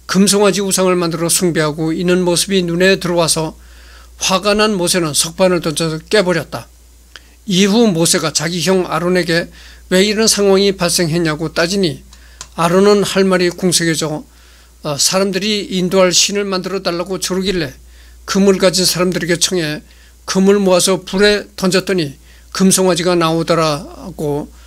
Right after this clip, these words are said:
씨알도 안 먹힐 변-, 변명을 했다. 이에 제대로 열받은 모세와,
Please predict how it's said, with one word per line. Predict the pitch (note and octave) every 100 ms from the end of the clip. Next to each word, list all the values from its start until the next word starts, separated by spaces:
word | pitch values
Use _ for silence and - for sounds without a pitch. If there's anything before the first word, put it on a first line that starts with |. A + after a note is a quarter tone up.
| - -
씨알도 | - A3 F#3 F3+
안 | F#3 F#3
먹힐 | F3+ F#3 E3+
변-, | - E3+ F3 F3+
변명을 | F3 F3+ G3 G#3+ G3+
했다. | E3 A#2 - - - _ _ _ - - - -
이에 | G3 G#3
제대로 | F#3+ F#3+ G3+ G#3
열받은 | F#3 F3+ F#3+ G3+
모세와, | F#3 E3 E3 E3+ E3+ E3+